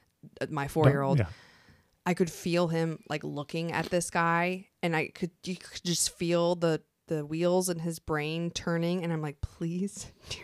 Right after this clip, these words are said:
Speaker 1: not say anything. I'm not prepared to handle this." 'Cause I have the two-year-old with me, too, who's, like, behind me playing with staples or something on the table. And anyway
Speaker 2: And it's not unheard of. The four-year-old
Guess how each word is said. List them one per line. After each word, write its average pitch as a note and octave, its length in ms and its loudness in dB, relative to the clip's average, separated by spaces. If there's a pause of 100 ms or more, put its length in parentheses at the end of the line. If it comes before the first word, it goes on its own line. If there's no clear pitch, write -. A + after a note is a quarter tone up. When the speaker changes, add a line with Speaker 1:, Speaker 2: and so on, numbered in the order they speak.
(120)
Speaker 1:
not - 320 -4
say - 600 -4 (360)
anything. F3 640 0
I'm E3 140 4
not D#3 200 2
prepared - 480 -2
to D#3 100 -2
handle D#3 340 0
this." D#3 360 -2 (600)
'Cause G3+ 100 -4
I A3 100 6
have A3 100 10
the G3+ 60 4
two-year-old C#4+ 500 10
with G#3+ 160 2
me, A3 100 -2
too, C4 280 4
who's, G3+ 180 2
like, F#3 180 0
behind G3+ 400 2
me G#3+ 120 0
playing G3 300 0
with F#3 120 0
staples G3 600 -2
or G#3+ 100 -4
something G#3+ 400 -4
on F#3+ 100 -4
the E3+ 80 -4
table. F#3+ 520 -4 (420)
And G3+ 80 -2
anyway G#3 200 4
Speaker 2:
And C3 100 10
it's C3 160 8
not D3 240 12
unheard A#2+ 360 8
of. G2 260 4
The G#2+ 80 4
four-year-old G#2 800 6